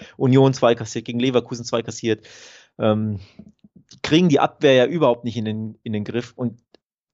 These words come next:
genau das Gleiche gilt halt für Stuttgart. Auch die armen Stuttgarter haben das letzte Mal am achtzehnten Spieltag die Null hinten gehalten. Und das war gegen die Fürther. So, und ansonsten natürlich auch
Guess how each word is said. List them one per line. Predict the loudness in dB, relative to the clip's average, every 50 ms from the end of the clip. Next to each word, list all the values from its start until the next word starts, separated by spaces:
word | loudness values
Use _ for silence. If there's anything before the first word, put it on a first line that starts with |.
| _ _ _ _ _ _
genau | -4 -2 0 2 2
das | 0 0 0
Gleiche | 0 0 0 0 -4
gilt | -4 -6 -6 -4
halt | -6 -8 -8
für | -8 -10
Stuttgart. | -8 -6 -6 -4 -4 -4 -4 -2
Auch | -4 -4 -4
die | -4 -4 -2
armen | -2 -2 -2 -4
Stuttgarter | -6 -6 -6 -6 -4 -2 -4 -2 -2 -4 -4 -4 -6 -12 -20 -20 -20 -20 _ _ _ _ _ _ _ _ _
haben | 0 2 4 4
das | 2 2 2
letzte | 2 0 0 0 -2 -2 0
Mal | 2 2 2 2 0
am | -2 -6 -6 -4
achtzehnten | -4 -4 -4 -6 -8 -6 -6 -6 -6 -8
Spieltag | -12 -12 -10 -10 -10 -6 -2 -2 -2 -2 -2 -6
die | -6 -4
Null | -2 0 0 0 0
hinten | 0 -2 -2 -4 -4 -2
gehalten. | 0 0 2 0 -2 -2 -2 -6 -8 -8 -10 _ _ _
Und | -2
das | 0 2 2
war | 2 4
gegen | 4 4 2
die | 2 0
Fürther. | 0 4 4 4 4 4 0 -4 -4 -8 -10 _ _ _ _ _ _ _ _ _ _ _
So, | -4 -2 0 0
und | 0 -2 -4 -6 -4
ansonsten | -2 0 2 2 0 0 -2 -6 -6
natürlich | -4 -4 -4 -4 -4 -4 0 2
auch | 2 2 2 0